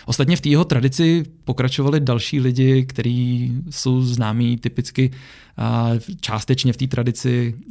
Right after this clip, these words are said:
by třeba mohl takovej Gordon Tullock říct, tam je jeden oblíbený citát, který mám od ekonoma,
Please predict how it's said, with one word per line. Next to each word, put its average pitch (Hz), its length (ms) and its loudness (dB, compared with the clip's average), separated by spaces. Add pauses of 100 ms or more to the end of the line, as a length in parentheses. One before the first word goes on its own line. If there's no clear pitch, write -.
by 120 260 0
třeba 123 280 0
mohl 127 380 2
takovej 123 480 0
Gordon 123 360 2
Tullock 123 340 -2 (480)
říct, 123 340 0
tam 123 180 2
je 120 120 -2
jeden 123 280 2
oblíbený 127 380 0
citát, 120 320 -4
který 127 200 0
mám 123 200 2
od 123 100 -2
ekonoma, 123 480 2